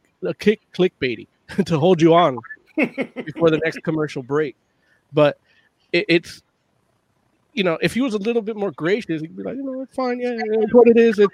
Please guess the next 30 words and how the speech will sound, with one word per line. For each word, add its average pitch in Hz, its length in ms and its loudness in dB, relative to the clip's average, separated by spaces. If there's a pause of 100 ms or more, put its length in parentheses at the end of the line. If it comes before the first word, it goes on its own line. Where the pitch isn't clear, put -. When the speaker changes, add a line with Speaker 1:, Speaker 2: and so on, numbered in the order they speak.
Speaker 1:
their 214 180 4
decision. 202 720 -2
I'm 170 140 0
okay 208 280 4
with 180 160 4
it." 151 120 -4 (1300)
But 165 200 0
then 165 440 2 (120)
when 135 600 -8 (600)
they 143 160 0
come 160 260 2
asking, 156 360 2
"Hey, 165 140 2
Alex 180 300 2
Ross, 214 220 -2
can 139 180 -6
you 143 80 0
do, 156 400 0
uh, 139 80 -2
this 139 180 -4
cover 196 280 0
for 240 200 -8
us?" 254 200 -16 (720)
It's, - 260 -18
you 147 100 -4
know, 113 200 -6 (320)
fifty 160 400 -4
times, 135 480 -2 (1400)
fifty 175 300 -2
times, 156 320 -4